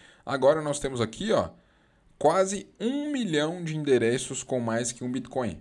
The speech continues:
Ou seja, por mais que o mercado aí, é, caiu, a quantidade de endereços com mais que um Bitcoin tá saltando quase trinta por cento. Então, é,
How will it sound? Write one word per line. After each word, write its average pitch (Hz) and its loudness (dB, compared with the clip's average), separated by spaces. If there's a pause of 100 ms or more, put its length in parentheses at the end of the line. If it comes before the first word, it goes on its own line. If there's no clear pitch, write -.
Ou 165 -4
seja, 143 -2
por 160 -2
mais 147 -2
que - -14
o 143 -4
mercado 120 -2
aí, 110 0 (280)
é, 87 -2 (160)
caiu, 185 0 (240)
a 117 -12
quantidade 127 0
de 139 -8
endereços 117 0
com 117 -4
mais 117 -2
que - -8
um 131 -6
Bitcoin 127 -6 (640)
tá 165 -2
saltando 135 -2
quase 143 0
trinta 143 -4
por 135 -6
cento. 107 -2 (280)
Então, 175 0 (420)
é, 113 0